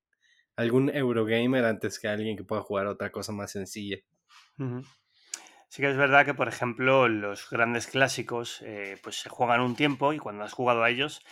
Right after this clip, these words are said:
Speaker 2: pasas a otra cosa más moderna. Y, por ejemplo, en España la gente, pues, no juega tanto al Catán,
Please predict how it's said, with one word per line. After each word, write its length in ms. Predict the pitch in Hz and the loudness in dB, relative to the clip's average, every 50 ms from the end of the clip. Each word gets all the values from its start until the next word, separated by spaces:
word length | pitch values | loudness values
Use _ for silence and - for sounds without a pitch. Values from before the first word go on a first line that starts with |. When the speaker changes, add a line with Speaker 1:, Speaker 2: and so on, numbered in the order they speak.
| - - - - _ | -20 -20 -20 -20 _
Speaker 2:
pasas 340 | _ - 123 107 117 110 - | _ -2 0 0 -4 -2 2
a 80 | 127 117 | 2 2
otra 240 | 113 107 117 110 - | 2 0 -4 -6 -6
cosa 240 | - 113 - - | -6 -6 -6 -4
más 180 | 113 113 110 107 | -4 -4 -4 -4
moderna. 560 | 110 117 117 127 139 127 127 127 131 139 - _ - - - - - - _ _ _ | -4 -2 -2 0 0 0 0 -2 -2 -4 -8 _ -20 -20 -20 -20 -20 -20 _ _ _
Y, 100 | - - | -10 -8
por 120 | - 123 | -8 -6
ejemplo, 240 | 104 - 131 123 131 | -4 -4 -2 -2 0
en 80 | 135 135 | 0 -2
España 460 | 123 - - - 143 143 139 135 131 | -4 2 4 4 4 6 4 2 0
la 80 | 127 | 0
gente, 560 | - - 131 127 120 - - 135 135 135 - _ | -2 -2 -4 -6 -4 -4 -4 -4 -4 -6 -8 _
pues, 220 | - 113 - - | -14 -14 -12 -10
no 120 | 120 113 110 | -8 -8 -8
juega 340 | 107 - 117 104 107 101 - | -8 -10 -8 -6 -6 -6 -6
tanto 260 | - 107 104 104 113 | -8 -12 -8 -8 -8
al 100 | 107 - | -6 -4
Catán, 460 | 123 120 - 156 156 151 156 180 | -4 0 2 2 2 2 0 -6